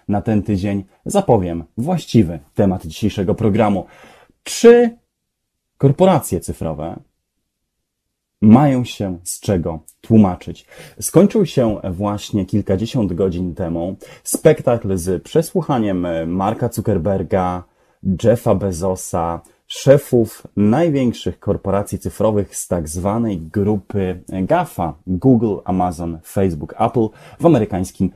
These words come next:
kongresie. Ci miliarderzy, osoby, które w pojedynkę posiadają więcej pieniędzy i wpływów niż niejedno państwo, spowiadali się przed kongresmenami i kongreswomen w amerykańskim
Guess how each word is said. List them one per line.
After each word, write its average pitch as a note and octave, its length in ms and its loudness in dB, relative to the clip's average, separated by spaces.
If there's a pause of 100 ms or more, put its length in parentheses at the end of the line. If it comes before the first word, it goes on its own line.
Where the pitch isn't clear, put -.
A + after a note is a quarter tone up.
(180)
kongresie. A2+ 720 0
Ci - 520 2
miliarderzy, G#2+ 840 4
osoby, A#2+ 380 0
które G#2+ 260 -2
w - 80 -10
pojedynkę G2+ 520 0
posiadają G2 520 -6
więcej F#2 340 -6
pieniędzy G2+ 520 0
i F2+ 80 -6
wpływów F#2+ 460 -2
niż G2 180 -4
niejedno F#2 380 -4
państwo, F2 460 -6 (560)
spowiadali C3+ 560 4
się A2+ 180 -2
przed - 180 -6
kongresmenami G2+ 840 -2
i F#2 40 -6
kongreswomen G#2+ 920 -2
w - 180 -20 (240)
amerykańskim F2 840 -4